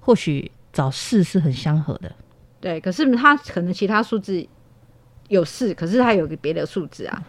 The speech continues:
Speaker 2: 所以我们才说那个生命灵数，它整个数字凑起来很有，很有意思。
Speaker 1: OK，也没有绝对就对了。
Speaker 2: 对，没有绝对。
Speaker 1: 是。好，那二。
Speaker 2: 就是，那二就是配合啊，
Speaker 1: 嗯。
Speaker 2: 所以在二的人特质上来讲，就是没关系，你，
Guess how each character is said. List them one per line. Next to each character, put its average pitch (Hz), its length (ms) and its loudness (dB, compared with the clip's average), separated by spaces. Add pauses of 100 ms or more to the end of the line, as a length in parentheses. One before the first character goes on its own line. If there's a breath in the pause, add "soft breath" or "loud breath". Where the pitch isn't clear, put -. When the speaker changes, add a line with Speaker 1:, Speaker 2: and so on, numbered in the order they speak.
Speaker 2:
所 - 180 -2
以 269 120 0
我 202 100 0
们 196 80 4
才 226 180 0
说 269 160 2
那 277 100 4
个 269 40 6
生 254 160 0
命 247 140 4
灵 190 120 2
数， 196 220 0
它 196 200 0
整 175 140 -6
个 151 80 -4
数 220 160 -4
字 202 140 -6
凑 196 220 -4
起 180 100 -12
来 151 60 -8
很 160 160 -4
有， 170 160 -6 (140)
很 190 180 0
有 170 140 0
意 165 140 -10
思。 - 220 -16 (220)
Speaker 1:
OK， 170 840 4 (140)
也 170 160 4
没 208 120 8
有 196 100 8
绝 127 280 2
对 165 240 4
就 131 140 -2
对 101 140 -4
了。 - 140 -12
Speaker 2:
对， 160 220 -6
没 170 120 -6
有 180 140 -4
绝 - 220 -14
对。 - 140 -14 (160)
Speaker 1:
是。 - 240 -14 (480 loud breath)
好， - 320 -4 (380 soft breath)
那 190 120 2
二。 185 280 6
Speaker 2:
就 - 60 -6
是， - 60 -20 (280)
那 262 200 0
二 254 160 4
就 214 140 0
是 208 140 -4
配 185 260 -4
合 160 100 -10
啊， - 200 -18 (240)
Speaker 1:
嗯。 160 80 -4
Speaker 2:
所 262 80 4
以 254 60 4
在 240 200 0 (140)
二 277 220 6
的 175 200 -2 (140)
人 139 340 0
特 247 200 6
质 165 180 -2
上 180 200 0
来 139 180 -2
讲， 127 220 -6
就 160 80 -2
是 175 160 -6
没 175 140 -4
关 240 120 4
系， 254 120 6
你， 165 140 0